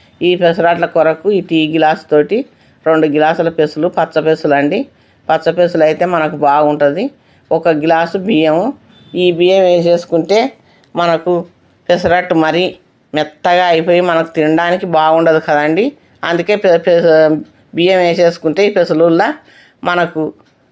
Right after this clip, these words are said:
ఈ పెసరట్టు క్రిస్పీగా, బాగా టేస్టీగా వస్తుంది. అందుకని బియ్యం వేసేసుకుంటాము. ఇవి వాటర్ పోసి రెండుసార్లు కడిగేసుకొని మళ్ళీ వాటర్ పోసి నైట్ అంతా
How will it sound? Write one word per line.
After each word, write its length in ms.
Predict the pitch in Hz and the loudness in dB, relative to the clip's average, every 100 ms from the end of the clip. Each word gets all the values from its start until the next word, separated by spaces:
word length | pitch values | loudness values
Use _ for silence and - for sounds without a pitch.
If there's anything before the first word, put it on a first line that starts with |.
| - | -4
ఈ 100 | 175 175 | -4 0
పెసరట్టు 440 | 175 170 175 175 | 0 2 -2 -2
క్రిస్పీగా, 680 | 180 160 165 - 170 170 196 269 - _ _ - | -6 -4 -6 -2 -2 0 0 -2 -8 _ _ -4
బాగా 440 | 156 170 175 208 247 | -2 0 0 0 -2
టేస్టీగా 560 | - 175 170 175 170 220 285 _ _ - | -2 -2 -2 -2 0 0 -4 _ _ -4
వస్తుంది. 460 | 165 165 165 160 214 339 - _ _ _ - | -4 -2 0 2 2 -2 -12 _ _ _ -6
అందుకని 520 | 175 175 185 180 247 302 | -2 -2 -2 0 -2 -4
బియ్యం 280 | 185 175 185 | -2 0 2
వేసేసుకుంటాము. 760 | 170 165 160 151 - 151 156 196 302 - _ _ - | 2 2 0 0 -4 -2 0 0 -2 -8 _ _ -2
ఇవి 220 | 175 180 | 0 2
వాటర్ 340 | 170 170 175 185 | 2 0 0 0
పోసి 340 | 180 170 170 233 302 _ _ - | 2 0 0 -4 -4 _ _ -2
రెండుసార్లు 500 | 165 175 175 170 175 | 0 0 0 -2 0
కడిగేసుకొని 680 | 175 160 165 165 - 165 196 | 0 0 2 0 0 0 2
మళ్ళీ 300 | 196 160 170 | 0 0 2
వాటర్ 400 | 165 156 165 165 160 | 2 2 0 0 2
పోసి 320 | 156 156 269 311 _ _ _ _ | 0 0 -4 -4 _ _ _ _
నైట్ 280 | - 170 170 | -4 -4 0
అంతా 300 | 175 180 220 | 0 0 0